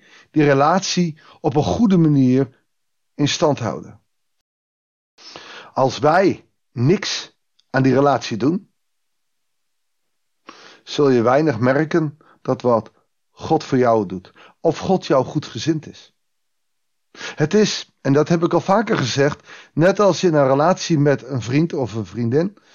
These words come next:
of met je partner. Als je daar niet in investeert,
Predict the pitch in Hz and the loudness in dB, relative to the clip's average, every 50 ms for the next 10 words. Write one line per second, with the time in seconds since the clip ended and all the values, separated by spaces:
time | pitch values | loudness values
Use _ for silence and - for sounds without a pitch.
0 | - - - - 139 143 - 147 143 135 - - 165 - 190 196 214 175 143 95 | -20 -20 -8 -4 -4 -2 0 0 0 0 0 -2 0 2 2 2 2 0 -2 -8
1 | 82 - _ _ _ _ _ _ _ _ - - - - - - 147 151 - - | -12 -16 _ _ _ _ _ _ _ _ -16 -16 -16 -10 -2 0 0 0 0 0
2 | 160 139 170 160 151 143 165 180 165 - 165 147 139 131 123 120 - 110 - - | 0 2 2 2 4 4 2 2 2 2 2 2 2 0 -2 -4 -6 -12 -6 -2
3 | 165 175 196 220 - - - _ | -2 -2 -2 -4 -8 -12 -18 _